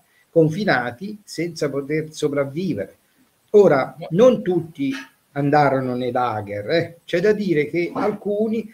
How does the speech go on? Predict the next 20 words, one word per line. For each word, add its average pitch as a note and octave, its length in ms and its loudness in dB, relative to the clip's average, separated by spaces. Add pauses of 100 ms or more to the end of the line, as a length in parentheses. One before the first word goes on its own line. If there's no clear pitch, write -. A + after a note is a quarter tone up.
(180)
messi E3 460 -2
nei C3 140 -6
sobborghi D#3 600 0
urbani, F3 640 -2 (300)
si - 160 -12
davano D#3 360 2
da F3 140 -2
fare D3+ 600 -4 (520)
per D#3 840 -2
avere D#3 460 -4
piccole D3+ 420 -4
attività D#3+ 800 -4 (360)
che D#3 120 -10
gli D3 280 -10
consentivano E3 1000 0
di B2+ 100 -8
sopravvivere, B2 1000 -6
chi C#3 200 -8
poteva, B2+ 760 -10
ecco. - 320 -20